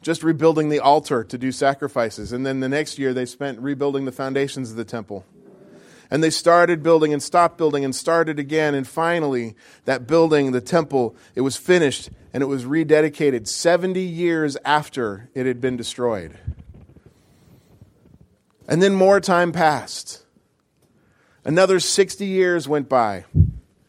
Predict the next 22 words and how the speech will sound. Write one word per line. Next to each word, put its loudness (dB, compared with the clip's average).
The -6
city 8
was 2
still 4
mostly 2
in 0
ruins, 2
even -2
though 6
there 6
was 6
a -4
temple 0
and -2
there 2
were 2
some -2
houses -2
rebuilt -2
up -2
around -2
it. -8